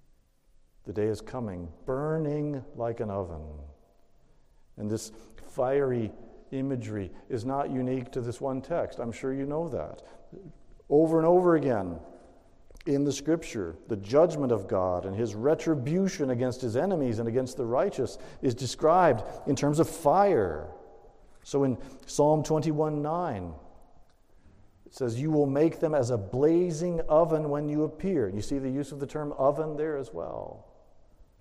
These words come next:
Not just any fire, but fire of an oven.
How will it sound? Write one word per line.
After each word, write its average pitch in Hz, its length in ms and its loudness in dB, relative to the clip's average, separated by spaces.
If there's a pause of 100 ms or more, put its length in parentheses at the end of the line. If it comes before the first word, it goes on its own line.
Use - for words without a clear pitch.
(140)
Not 135 140 -2
just 143 220 -6
any 151 180 -2
fire, 127 360 -2
but - 440 -8
fire 131 300 0
of 110 100 0
an 107 80 -2
oven. 101 340 -8